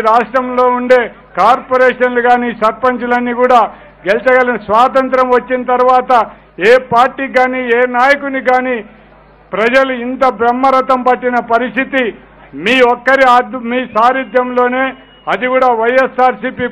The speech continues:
పార్టీ ఈరోజు మొత్తం మన వాళ్ళని మున్సిపల్ చైర్మన్లు, కా-, కార్పొరేషన్లు అన్నీ కూడా గెలిచిన ఘనత మీది. మీరు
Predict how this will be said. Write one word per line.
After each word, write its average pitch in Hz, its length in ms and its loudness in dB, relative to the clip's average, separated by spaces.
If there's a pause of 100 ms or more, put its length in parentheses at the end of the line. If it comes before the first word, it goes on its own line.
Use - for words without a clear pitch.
పార్టీ 247 340 0 (500)
ఈరోజు 254 320 2 (120)
మొత్తం 247 340 0
మన 247 220 0
వాళ్ళని 254 420 2
మున్సిపల్ 247 480 -2
చైర్మన్లు, 254 560 2 (520)
కా-, 226 240 2 (100)
కార్పొరేషన్లు 254 800 2
అన్నీ 269 220 -4
కూడా 277 260 2 (480)
గెలిచిన 254 360 -2 (140)
ఘనత 254 260 2 (180)
మీది. 247 240 -2 (140)
మీరు 277 180 0